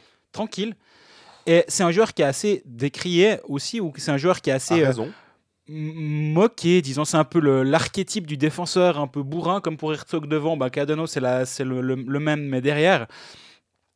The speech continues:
Speaker 1: Offensivement, il a pas amené grand-chose, euh, durant
Speaker 2: C'est pas
Speaker 1: ces
Speaker 2: ça.
Speaker 1: playoffs et c'est
Speaker 2: Mm.
Speaker 1: pas son rôle. Mais quand même, durant les deux saisons où il passe à Zoug, la première saison, il joue cinquante matchs, la saison suivante, il joue cinquante et un matchs.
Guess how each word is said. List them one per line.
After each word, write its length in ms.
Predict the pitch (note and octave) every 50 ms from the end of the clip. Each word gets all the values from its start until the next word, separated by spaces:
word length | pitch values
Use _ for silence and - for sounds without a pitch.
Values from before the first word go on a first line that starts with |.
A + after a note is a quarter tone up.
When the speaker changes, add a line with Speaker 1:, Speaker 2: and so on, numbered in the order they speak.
| _ _ _ _
Speaker 1:
Offensivement, 560 | D3 D3+ - - F#3+ F3 - F3+ F3+ F#3+ G3 G3+
il 100 | F#3+ D#3
a 80 | C3+
pas 160 | C3 - D3
amené 200 | D3+ E3+ F3 F3
grand-chose, 640 | D#3+ D#3+ E3+ F#3+ F3+ - - D3 E3+ E3 C3+ A2+ G#2 - _ _ _ _ _ _ _ _ _ _ _ _ _ _ -
euh, 400 | A#2+ A#2+ A#2 A#2 A#2+ A#2+ A#2+ B2
durant 240 | A#2+ B2 C3 C3 D3+
Speaker 2:
C'est 100 | C#3+ -
pas 60 | E3+ E3
Speaker 1:
ces 60 | -
Speaker 2:
ça. 100 | G3 F3+
Speaker 1:
playoffs 260 | C#3+ D#3 E3+ - -
et 40 | C#3
c'est 120 | - C3+ A#2
Speaker 2:
Mm. 40 |
Speaker 1:
pas 120 | G#2+ D3 D#3+
son 180 | - - F#3 F3
rôle. 240 | D3 D3+ E3 D#3 C3+ - - - - - - - -
Mais 240 | - D3+ D#3+ D#3+ - - _
quand 120 | - F#3+ F#3+
même, 240 | F#3 F#3+ F#3 D3+
durant 180 | D#3+ E3 E3 G3
les 100 | F#3+ D#3+
deux 160 | C#3+ C3+ E3 E3+
saisons 300 | - G3 F3+ F#3 G3 F#3
où 40 |
il 60 | E3 C#3+
passe 260 | - D#3+ D#3 - -
à 100 | E3+ E3
Zoug, 160 | D#3 F#3+ F3
la 80 | D#3+ C3+
première 260 | - - D3+ D3+ C#3+
saison, 200 | - E3+ D#3 F3 E3+
il 60 | D#3
joue 100 | C3+ C3
cinquante 380 | - - D#3+ D3+ - F3 - E3+
matchs, 220 | D#3+ E3+ E3 -
la 60 | -
saison 240 | B2+ - C#3 C#3 D3
suivante, 320 | - - D#3 D3+ D#3+ - C#3+
il 60 | B2+
joue 80 | B2
cinquante 340 | A#2+ - - - D#3+ D#3+ -
et 40 | F3
un 100 | F3 E3+
matchs. 240 | D3+ D3+ E3+ -